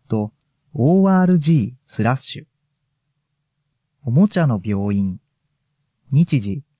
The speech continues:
十月二十八日土曜、十一月十一日土曜、午後一時三十分から三時。場所、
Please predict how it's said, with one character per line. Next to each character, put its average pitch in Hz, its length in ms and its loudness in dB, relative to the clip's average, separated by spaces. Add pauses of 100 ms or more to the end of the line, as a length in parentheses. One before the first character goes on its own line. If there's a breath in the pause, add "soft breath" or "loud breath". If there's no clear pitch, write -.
(460)
十 185 260 2
月 202 240 0
二 202 140 6
十 170 200 2
八 117 280 -4
日 120 260 0
土 104 160 -2
曜、 110 320 -2 (560)
十 170 280 4
一 196 180 0
月 185 260 0
十 139 240 2
一 160 240 0
日 151 220 2
土 107 160 -2
曜、 110 280 -2 (540)
午 170 140 0
後 202 180 2
一 147 160 -2
時 135 120 0
三 120 220 2
十 147 140 2
分 110 300 -2
か 101 120 -2
ら 92 280 -6
三 151 300 0
時。 - 180 -10 (1120)
場 110 100 0
所、 131 320 -2